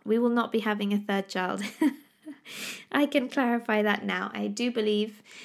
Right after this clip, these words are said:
this is the last time I'll be pregnant, which is why I'm trying to soak it all up as well. Um, unless Hendrik has a massive change of heart, I think we'll be sticking to two. I don't think we'll be having another one.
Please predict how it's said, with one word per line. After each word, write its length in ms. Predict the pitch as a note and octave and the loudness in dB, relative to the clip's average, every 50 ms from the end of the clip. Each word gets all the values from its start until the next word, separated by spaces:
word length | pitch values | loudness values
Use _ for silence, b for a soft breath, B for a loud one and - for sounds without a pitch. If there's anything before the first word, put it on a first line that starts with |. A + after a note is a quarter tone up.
| B B B B B | B B B B B
this 180 | - G#3+ G#3 G#3 | -2 -2 0 0
is 140 | G#3 G#3 G#3 | 0 -2 -2
the 100 | - - | -2 -2
last 240 | - - G3+ - | 0 -2 -2 -2
time 180 | - F#3+ G#3 G3+ | -4 -4 -2 0
I'll 80 | G3+ G#3 | 0 0
be 140 | G3+ G#3 | 0 -2
pregnant, 480 | G#3 G#3 - G3 G3 G#3 G3+ G#3 G#3 - | -4 -2 -2 -4 -2 -4 -6 -8 -6 -6
which 160 | A3+ A3+ - | -8 -4 -4
is 80 | A#3 A3+ | -2 0
why 140 | A#3 A#3 A3 | 0 0 0
I'm 120 | A3+ A#3+ | 0 -2
trying 260 | A#3+ - B3 A3+ A3+ G#3 | -2 -2 -2 -2 -2 -4
to 120 | - - | -6 -6
soak 300 | - - F#3 F#3 F#3 - | -4 -2 -2 -4 -4 -4
it 80 | F#3+ - | -6 -4
all 120 | - G3+ | -4 -4
up 200 | F#3 F#3 F#3+ - | -6 -8 -6 -8
as 120 | F#3+ G3+ | -8 -6
well. 320 | G3+ F3 - - G3 G3 G3+ B B B B B B B B - | -4 -4 -4 -4 -4 -6 -10 B B B B B B B B 0
Um, 480 | F3+ F#3 F3+ F3+ F3 F3 F3 F3 F#3 - B B B B B B B B | 0 0 0 0 -4 -8 -10 -10 -12 -14 B B B B B B B B
unless 340 | G3 G3+ G#3 G#3 G#3 G#3 - | 2 4 4 4 4 2 -2
Hendrik 340 | - G3+ F#3+ F#3+ F#3+ - - | -4 -4 -2 -2 -4 -4 -2
has 160 | G#3+ F#3+ F#3+ | -4 -2 -2
a 60 | F#3+ | -2
massive 580 | F#3 F#3+ G3 G3 G3 G3+ G3+ G#3 G#3 G3+ G3+ F#3 | -2 0 0 0 2 2 2 2 2 -2 -6 -6
change 260 | - - F#3+ E3+ F3 F3+ | -8 -8 -10 -8 -8 -8
of 100 | F3+ - | -10 -6
heart, 560 | F3 F3 E3+ F3 - - - - - - - b b b b b b b b b - | -6 -6 -4 -4 -6 -8 -10 -12 -12 -12 -12 b b b b b b b b b 0
I 300 | F#3+ F#3+ F#3 F3+ F3+ F#3 G3 - | 2 2 2 2 0 -2 -2 0
think 240 | G#3 G3 F#3+ F#3+ - G3+ | 0 0 0 -2 -4 -4
we'll 260 | G3+ G3+ G3 G3+ G#3 | 0 2 2 2 2
be 140 | G3+ G#3 G#3 | 0 0 -2
sticking 540 | G#3 - - - G#3+ G#3+ G#3 A3 A3 A3+ A3 | 0 -2 -2 -2 -2 -2 -2 -2 -4 -4 -4
to 100 | - A#3+ | -6 -8
two. 540 | A#3+ - - C#4+ C#4+ D#4 F#4 E4 A3+ G3+ - - _ _ _ _ - | -8 -4 0 2 4 4 4 4 2 0 -6 -14 _ _ _ _ -6
I 100 | C4+ C#4 | -4 -2
don't 220 | C4+ D4+ C4+ C4 B3+ | -2 0 -2 -4 -4
think 180 | - C4+ - | -10 -10 -4
we'll 120 | C#4+ C4+ C#4 | -2 -2 -2
be 100 | E4 D4+ | -2 -4
having 320 | - E4 D#4+ E4+ E4+ E4+ | -4 -4 -6 -6 -6 -6
another 260 | E4 E4 D4 C#4 C#4+ | -6 -4 -2 -2 -2
one. 280 | C#4+ - - - D4+ | -4 -6 -6 -8 -10